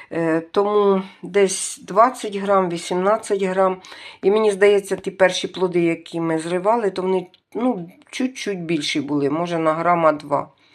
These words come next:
Е, оце така гарна ягода мушмули. Я розріжу і покажу, яка вона всередині. От я розрізала, і всередині отак вона виглядає. І кісточка. Кісточка,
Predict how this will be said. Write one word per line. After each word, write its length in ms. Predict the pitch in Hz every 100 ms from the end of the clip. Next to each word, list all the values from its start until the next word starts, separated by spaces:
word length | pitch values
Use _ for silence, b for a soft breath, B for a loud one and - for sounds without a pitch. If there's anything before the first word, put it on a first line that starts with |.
| b b b b b b b -
Е, 340 | 151 143 147
оце 220 | 170 170 226
така 560 | 196 185 180 185 214 - -
гарна 520 | 160 165 160 180 190
ягода 480 | - 175 165 185 180
мушмули. 680 | 185 180 - 185 165 131 - B B B B -
Я 160 | 190
розріжу 440 | 180 180 220 233 196
і 40 |
покажу, 440 | 190 - 170 196
яка 340 | 196 160 - 170
вона 320 | 160 147 156
всередині. 840 | 156 - 165 160 143 127 120 131 - _ _ _ _ _ _ _ _ _ _ _ _ -
От 220 | 185 -
я 140 | 175
розрізала, 840 | 165 170 185 214 240 254 240 247 254 - _ b b b b
і 100 | 226
всередині 840 | 240 - 185 175 185 214 220 208 - _
отак 720 | - 165 - 165 165 180 -
вона 260 | 214 214 220
виглядає. 760 | 220 226 233 226 233 226 220 - B B B B -
І 100 | 247
кісточка. 760 | - 151 143 - 127 - 139
Кісточка, 880 | 147 - 294 - 233 - 220 202 196